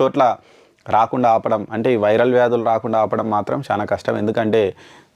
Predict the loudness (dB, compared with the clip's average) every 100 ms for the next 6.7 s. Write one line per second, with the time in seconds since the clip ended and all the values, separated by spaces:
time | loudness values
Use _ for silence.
0 | -2 2 2 2 2 2 0 0 0 0
1 | -4 _ -2 0 2 4 2 2 -2 -2
2 | 0 -2 -2 0 0 -2 -4 -4 -2 0
3 | -2 -2 -2 -2 -4 -8 -20 _ -4 -4
4 | -2 -2 0 0 0 0 2 2 0 -2
5 | 0 -2 -2 -4 -4 -2 0 -2 -4 -16
6 | -18 -6 -2 0 0 0